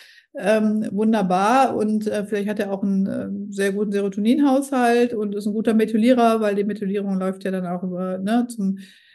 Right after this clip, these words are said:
ähm, zum, äh, Melatonin rauf. Tatsächlich kann das sein. Und, ähm, wenn man da sicher gehen will, tue ich mir was Gutes oder schädige ich meinen Geldbeutel, um Melatonin noch zusätzlich einzunehmen,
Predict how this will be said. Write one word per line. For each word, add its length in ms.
ähm, 480
zum, 320
äh, 280
Melatonin 680
rauf. 420
Tatsächlich 560
kann 140
das 180
sein. 400
Und, 420
ähm, 580
wenn 160
man 180
da 440
sicher 300
gehen 260
will, 400
tue 200
ich 100
mir 100
was 280
Gutes 760
oder 400
schädige 320
ich 80
meinen 160
Geldbeutel, 640
um 180
Melatonin 460
noch 140
zusätzlich 440
einzunehmen, 720